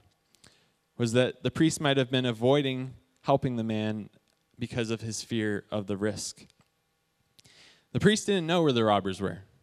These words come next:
They could have been right around the corner or hiding behind a bush or something, ready to jump on him. Um, who knows? You know,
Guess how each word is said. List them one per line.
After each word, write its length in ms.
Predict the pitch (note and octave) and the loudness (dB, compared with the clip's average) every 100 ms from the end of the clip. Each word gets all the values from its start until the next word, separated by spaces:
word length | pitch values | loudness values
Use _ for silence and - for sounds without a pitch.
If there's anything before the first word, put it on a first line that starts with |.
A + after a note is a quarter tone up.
| _ _ _ _ _ _ - | _ _ _ _ _ _ -2
They 160 | A2+ | -2
could 220 | A#2 D3 | -2 -2
have 140 | C3 A#2+ | -2 0
been 440 | C3 B2+ B2 A#2 - | -2 0 -4 -8 -4
right 240 | A2+ C3+ | -2 0
around 220 | C#3+ D3 | 0 -2
the 60 | D#3 | -4
corner 540 | - C3+ A#2+ A#2+ B2 | -4 -2 0 -2 -2
or 60 | G#2 | -2
hiding 260 | A#2 A#2 A#2+ | -2 -4 -6
behind 240 | A#2+ B2+ | -6 -6
a 40 | |
bush 300 | C3 B2+ B2 | 0 0 0
or 60 | C3 | -6
something, 540 | B2 A#2+ A#2+ B2 B2 A#2+ _ _ | -6 -8 -4 -4 -6 -10 _ _
ready 340 | A2+ B2 C3 C3 | 0 2 0 -4
to 140 | - | -8
jump 260 | A#2+ B2 A#2 | -4 -4 0
on 120 | A#2+ | -2
him. 300 | C#3+ F#3+ G#2 - _ _ _ _ _ _ _ | 0 -2 -4 -16 _ _ _ _ _ _ _
Um, 500 | A2 A2 G2+ F#2 D2 - _ _ - | -6 -4 -4 -8 -12 -20 _ _ -6
who 140 | D3 | -2
knows? 500 | D3+ C3 C#3 - - _ _ | 2 2 0 -4 -14 _ _
You 100 | A#2+ | -2
know, 240 | A2 A2+ | 0 -2